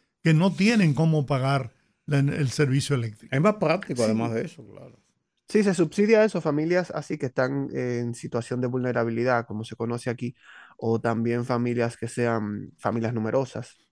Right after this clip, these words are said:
Speaker 3: y personas que tengan cierta condición, no sé, un hijo con algún, algún tipo de discapacidad, por ejemplo, tienen
Speaker 1: Ujú.
Speaker 3: algunas,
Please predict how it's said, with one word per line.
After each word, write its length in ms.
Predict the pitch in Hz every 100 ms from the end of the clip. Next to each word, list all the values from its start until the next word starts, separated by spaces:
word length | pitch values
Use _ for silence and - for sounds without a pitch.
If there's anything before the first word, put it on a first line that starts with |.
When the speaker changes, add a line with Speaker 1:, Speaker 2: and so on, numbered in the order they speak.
| _ _ _ _ _ _
Speaker 3:
y 120 | 123 117
personas 520 | 117 107 107 117 117
que 120 | 120
tengan 720 | 113 113 113 113 110 110 104 _ _ - _
cierta 300 | - 139 143
condición, 420 | 143 139 123 139
no 100 | 123
sé, 120 | 123 127
un 120 | 123
hijo 220 | 127 127
con 160 | 120 120
algún, 540 | 117 117 120 117 113 _ _ _ _ _ -
algún 360 | 117 113 117 117
tipo 280 | 131 120 117
de 60 | 113
discapacidad, 800 | 113 - 113 101 - 117 127
por 140 | 117 113
ejemplo, 440 | 110 123 113 110
tienen 340 | 104 113 135 143
Speaker 1:
Ujú. 100 | 208
Speaker 3:
algunas, 640 | 110 117 120 117 117 -